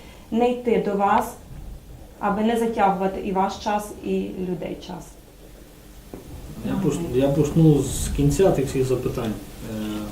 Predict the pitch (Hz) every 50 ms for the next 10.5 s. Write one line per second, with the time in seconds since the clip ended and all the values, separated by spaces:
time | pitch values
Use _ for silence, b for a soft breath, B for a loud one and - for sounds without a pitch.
0 | 98 110 127 156 170 175 165 165 147 139 - 165 151 135 139 131 - - 143 117
1 | 107 - - - - 113 110 107 - 113 110 110 - 120 131 147 147 - 147 135
2 | - - 156 147 143 139 - - 151 143 143 143 143 147 139 139 131 - 139 143
3 | 139 139 135 123 - 131 127 135 139 139 139 127 120 - 131 - 131 127 123 127
4 | 127 123 123 131 127 - - - 110 131 127 123 120 120 120 113 - 131 120 117
5 | 117 127 127 127 131 131 139 139 135 180 180 175 151 127 123 131 135 131 135 131
6 | 135 147 139 139 139 139 127 131 131 127 139 135 123 - 127 117 110 113 - -
7 | - - - - - - - 123 120 120 120 120 120 120 123 123 120 - 131 131
8 | 139 139 143 139 131 135 135 156 185 190 190 185 - 180 170 165 - - 151 143
9 | 143 - 170 151 - - 139 135 131 131 151 151 147 143 139 131 127 - - 147
10 | 143 135 135 127 120 123 120 113 110